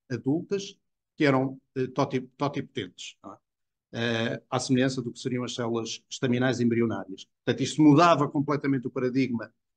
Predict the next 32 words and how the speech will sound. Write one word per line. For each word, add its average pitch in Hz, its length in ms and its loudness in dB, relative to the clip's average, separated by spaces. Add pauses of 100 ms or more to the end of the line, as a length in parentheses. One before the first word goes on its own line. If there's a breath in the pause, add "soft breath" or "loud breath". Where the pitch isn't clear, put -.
(200)
eh, 117 380 0
da 131 140 6
genética. 147 640 2 (1200)
E 147 100 0
o 147 40 0
que 175 80 4
é 165 60 8
que 165 60 4
aconteceu? 165 720 2
Este 147 240 0
artigo, 180 560 -2 (140)
e 135 100 2
isto 139 160 -2
é, 143 300 4
desculpem 147 340 -6
lá 147 140 2
o 135 60 2
texto, 135 420 0 (100)
mas 135 180 2
isto - 280 -8
saiu 147 240 2
agora 139 280 2
no 135 140 2
público 123 500 -4
há 110 300 -4 (480)
quinze 135 220 4
dias, 135 260 0
talvez, 123 400 -6
ou 107 260 -4
ao 107 100 -2
mês 117 140 -2
passado, 120 400 -6